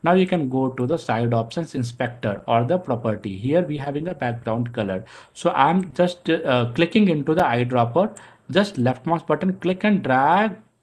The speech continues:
into the color. So like here I had a chosen the blue color. So now here you can see, see background is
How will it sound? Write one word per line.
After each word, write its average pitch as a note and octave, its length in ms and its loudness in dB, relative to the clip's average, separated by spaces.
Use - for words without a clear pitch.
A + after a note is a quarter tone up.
into C3+ 260 -2
the C#3+ 100 -2
color. G#2 380 -4
So A#2+ 160 -8
like B2 280 -4
here C3+ 240 -2
I C3+ 60 -2
had A#2+ 240 -2
a B2 60 -2
chosen B2 420 -4
the F3 80 -2
blue A2 240 -6
color. F#2 320 -6
So D3 80 -6
now E3 80 2
here E3+ 160 -2
you E3+ 40 -4
can F3 220 -4
see, G#3+ 300 -6
see G#3 280 -2
background C#3 540 0
is G3+ 220 -2